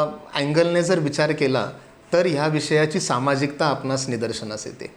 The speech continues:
त्यामुळे कोणत्याही आर्थिक मोबदल्याने ही भरपाई होऊ शकत नाही,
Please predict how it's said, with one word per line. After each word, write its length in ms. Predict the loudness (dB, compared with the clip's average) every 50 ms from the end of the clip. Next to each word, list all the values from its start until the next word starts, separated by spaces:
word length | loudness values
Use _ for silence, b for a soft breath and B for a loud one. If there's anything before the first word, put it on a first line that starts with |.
| -20 B B B B B B B B
त्यामुळे 520 | -2 0 0 2 2 4 4 4 2 0 -2 -8 -12 -18 B B B B B 0
कोणत्याही 680 | 2 2 2 2 0 2 2 2 2 2 0 0 0 0
आर्थिक 600 | 2 0 0 0 0 0 0 0 0 0 0 0 0 0 -2 -6 -14 -20 -20 -18 -8 -2
मोबदल्याने 840 | 2 2 4 4 4 4 4 2 2 2 2 0 -2 -2 -4 -6 -2
ही 140 | 2 2 2
भरपाई 460 | 4 4 2 2 2 2 2 2 2
होऊ 280 | 2 2 2 2 2
शकत 400 | 2 0 0 0 0 0 0 0
नाही, 280 | 0 -2 0 0 0 -2